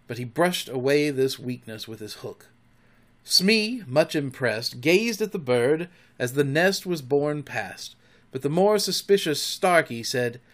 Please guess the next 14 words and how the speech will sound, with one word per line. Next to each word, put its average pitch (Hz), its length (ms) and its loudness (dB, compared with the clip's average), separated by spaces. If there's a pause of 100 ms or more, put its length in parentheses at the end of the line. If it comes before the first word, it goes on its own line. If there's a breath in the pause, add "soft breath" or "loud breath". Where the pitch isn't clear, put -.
(260 soft breath)
"If 403 180 8
she's 285 380 2
a 185 80 2
mother, 170 560 6 (320 soft breath)
perhaps 311 320 4
she's 311 240 2
hanging 269 380 4
about 269 400 2
here 220 260 6
to 302 140 -2
help 262 340 -2
Peter." 196 540 2 (1120 soft breath)
Hook - 260 -2 (160)
winced. 107 640 -10